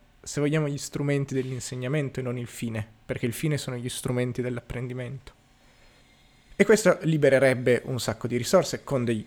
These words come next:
grossi problemi, nel senso che significa formare e seguire gli insegnanti, quindi ripensare il ruolo del docente, il ruolo dei docenti, dei dipartimenti nelle scuole, significa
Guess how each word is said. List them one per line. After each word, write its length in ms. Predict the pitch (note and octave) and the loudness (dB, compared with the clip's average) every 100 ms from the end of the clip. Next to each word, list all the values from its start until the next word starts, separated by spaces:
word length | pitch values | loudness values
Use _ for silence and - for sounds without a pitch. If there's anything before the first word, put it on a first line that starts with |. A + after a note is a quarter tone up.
| - - | -12 -2
grossi 420 | A#2+ A2+ - - | 0 0 -2 -6
problemi, 560 | - C3 C3+ A#2 A2+ - | -2 4 4 4 -2 -8
nel 240 | A#2+ G#2 | -6 -6
senso 400 | G2+ A2 G#2 - | -6 -8 -8 -10
che 360 | - G#2 G#2 - - _ | -8 -6 -6 -8 -16 _
significa 800 | - - A#2 A2 G#2 - A2 A2 - - | -14 -8 -6 -4 -6 -6 -6 -6 -10 -18
formare 640 | - B2 A2+ A#2+ A#2+ A#2+ | -10 -8 -4 -2 0 0
e 60 | |
seguire 380 | G#2+ A#2 B2 A#2 | -2 -4 -2 -2
gli 80 | A2 | -2
insegnanti, 760 | A2 - G#2+ B2+ B2+ D3 - F3 | -6 -6 -4 -2 -2 -4 -6 -8
quindi 300 | G#2+ G#2 - | -6 -8 -8
ripensare 1080 | C3+ B2 A2+ A#2 A2+ - - C3+ C3+ C3+ - - - | -8 -8 -6 -6 -6 -6 -2 -2 -2 -4 -8 -10 -6
il 100 | C#3 | -2
ruolo 280 | C3+ C3 | 0 -2
del 160 | B2+ A#2 | -2 -6
docente, 520 | B2 - E3+ F3+ E3+ | -8 -2 0 0 0
il 80 | C3+ | 0
ruolo 220 | D3 D#3 | 2 2
dei 560 | C#3 D3+ F3+ C#3 A#2 - _ _ - | 2 2 4 4 0 -4 _ _ -10
docenti, 840 | B2 G#2+ - - G#2 G#2 C3+ C#3+ | -8 -6 -6 -6 -8 -6 -4 -4
dei 120 | A2+ | -4
dipartimenti 680 | A2+ A2 A2 - B2 A2 - | -6 -4 -6 -6 -8 -6 -8
nelle 180 | G2 - | -10 -10
scuole, 540 | - - D#3+ C3 A#2+ | -6 2 4 4 -2
significa 600 | - B2+ A#2 G#2+ - G#2+ | -8 -8 -8 -10 -12 -14